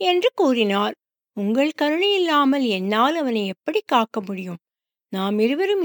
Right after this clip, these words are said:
இணைந்தே இயங்குகிறவர்கள். தாமதிக்காதீர்கள், கருணை கொண்டு காப்பாற்றுங்கள்" என்றார் அன்னை.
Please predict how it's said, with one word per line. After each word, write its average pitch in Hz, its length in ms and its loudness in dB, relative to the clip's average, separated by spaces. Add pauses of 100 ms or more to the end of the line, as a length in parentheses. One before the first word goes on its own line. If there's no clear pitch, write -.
இணைந்தே 277 480 2 (120)
இயங்குகிறவர்கள். 185 920 -4 (480)
தாமதிக்காதீர்கள், 240 1040 2
கருணை 226 340 0
கொண்டு 359 380 -2
காப்பாற்றுங்கள்" 196 760 -2
என்றார் 240 640 2
அன்னை. 208 460 -2